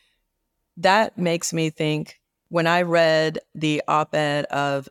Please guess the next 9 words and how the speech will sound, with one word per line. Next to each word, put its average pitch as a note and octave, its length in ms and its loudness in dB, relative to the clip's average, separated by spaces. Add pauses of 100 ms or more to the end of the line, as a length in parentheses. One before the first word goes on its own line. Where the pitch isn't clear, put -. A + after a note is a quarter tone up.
(120)
Elijah D#3 840 0 (520)
Megginson, D#3+ 960 -2 (580)
Elijah E3 380 2
Megginson D3 840 0
in D3 140 -2
the D3+ 80 -2
New D3+ 160 0
York D#3 280 0
Times, D3 680 -6